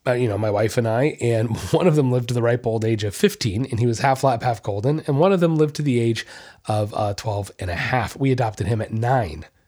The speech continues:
and he should, I mean, you know, breed-wise, it was crazy he lived that long. Um, look, even the half lap, half golden, right? Their life expectancies for both of those breeds are, are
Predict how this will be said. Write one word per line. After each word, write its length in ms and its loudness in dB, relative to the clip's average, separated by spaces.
and 120 2
he 60 2
should, 280 2
I 60 2
mean, 200 -2
you 180 0
know, 60 2
breed-wise, 840 2
it 60 2
was 120 2
crazy 360 2
he 60 2
lived 200 2
that 180 -2
long. 220 -12
Um, 260 4
look, 160 0
even 180 2
the 60 2
half 180 0
lap, 140 2
half 160 2
golden, 320 4
right? 260 2
Their 160 2
life 240 2
expectancies 560 -2
for 100 -6
both 120 4
of 40 -4
those 180 2
breeds 260 2
are, 140 2
are 240 0